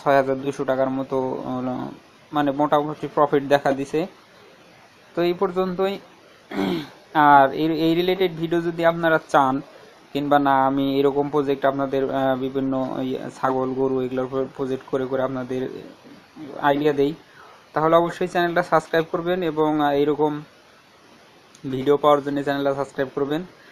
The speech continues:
আর কাউকে যদি দেখানোর শখ থাকে বলে, "ভাই, এই ভিডিওটা দেখ", তাহলে অবশ্যই ভিডিওটা share করবেন এবং কিছু জানার থাকলেও অবশ্যই comment করবেন।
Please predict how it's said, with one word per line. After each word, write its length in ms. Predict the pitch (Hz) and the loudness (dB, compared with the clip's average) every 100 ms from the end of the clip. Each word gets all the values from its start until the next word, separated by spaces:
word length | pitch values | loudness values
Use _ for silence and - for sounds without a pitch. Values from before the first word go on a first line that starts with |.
| - - - | -20 -20 -2
আর 160 | 135 | -2
কাউকে 300 | 139 139 143 | 2 2 2
যদি 180 | 147 143 | -2 0
দেখানোর 340 | 151 156 156 151 - | 0 0 0 0 0
শখ 120 | 151 - | -2 -2
থাকে 200 | 151 156 | -2 -2
বলে, 220 | 156 147 | -2 -2
"ভাই, 240 | 139 139 | 0 0
এই 120 | 139 131 | 0 -2
ভিডিওটা 320 | 131 135 139 | -2 0 0
দেখ", 220 | 131 135 - | 2 0 0
তাহলে 240 | 139 135 | 0 2
অবশ্যই 300 | 135 135 - | 0 -2 -4
ভিডিওটা 320 | 131 131 135 | -2 -2 -2
share 240 | 135 135 135 | 0 0 0
করবেন 320 | 139 139 160 190 - - - _ | -2 -2 -4 -6 -20 -20 -20 _
এবং 240 | 135 143 151 | -2 0 -2
কিছু 200 | 156 165 | -4 -6
জানার 320 | 139 147 165 165 | -2 0 2 0
থাকলেও 320 | 160 160 185 185 | -4 -2 2 2
অবশ্যই 400 | 151 147 - 139 | 0 -2 -6 -2
comment 360 | 147 147 139 | 0 0 -2
করবেন। 360 | 151 147 175 | -2 -2 -4